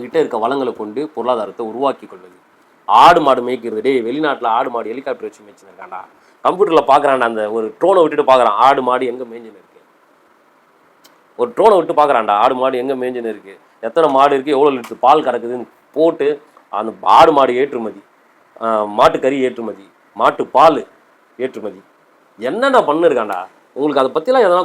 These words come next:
கொஞ்ச நாச்சும் அறிவு இருக்காடா? ஆ, மீன், மீன் வளர்ப்பு பண்ணைகள் எவ்வளோ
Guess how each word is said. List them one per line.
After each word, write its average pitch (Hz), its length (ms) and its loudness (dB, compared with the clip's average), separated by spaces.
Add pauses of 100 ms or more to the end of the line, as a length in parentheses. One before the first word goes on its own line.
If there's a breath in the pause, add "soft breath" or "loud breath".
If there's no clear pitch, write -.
கொஞ்ச 165 200 0
நாச்சும் 208 220 2
அறிவு 135 160 0
இருக்காடா? 95 260 -10 (800)
ஆ, 123 60 -8 (280)
மீன், 190 220 0 (280)
மீன் 214 260 0
வளர்ப்பு 120 320 -2 (160)
பண்ணைகள் 139 400 -2 (960)
எவ்வளோ 202 360 0